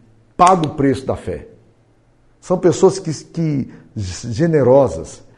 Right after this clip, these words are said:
contribuem pro reino de Deus. São pessoas que consomem o seu tempo no reino de Deus. São pessoas que oram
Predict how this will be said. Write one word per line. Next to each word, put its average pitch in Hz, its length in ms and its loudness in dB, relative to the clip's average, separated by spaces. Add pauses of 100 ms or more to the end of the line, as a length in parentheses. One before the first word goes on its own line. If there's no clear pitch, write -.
(180)
contribuem 165 580 0
pro - 160 -2
reino 139 260 0
de 113 100 -4
Deus. 107 440 -4 (220)
São 175 180 -6
pessoas 180 340 2
que 147 120 -10 (280)
consomem 175 540 0
o 131 60 0
seu 139 160 -4
tempo 131 280 -4
no 123 140 -6
reino 117 220 -4
de 98 80 -10
Deus. 110 340 -6 (240)
São 175 140 -2
pessoas 185 340 2
que - 160 0
oram 156 640 4